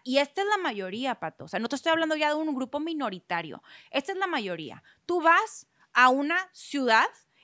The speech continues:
así sea urbana o rural, y platica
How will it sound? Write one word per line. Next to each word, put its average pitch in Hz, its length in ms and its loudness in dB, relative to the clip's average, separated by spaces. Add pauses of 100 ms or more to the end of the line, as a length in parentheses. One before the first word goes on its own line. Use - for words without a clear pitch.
(300)
así 262 320 4
sea 381 220 2 (160)
urbana 220 760 -2 (680)
o 240 340 2
rural, 208 540 2 (800)
y 302 120 -2
platica 370 560 -2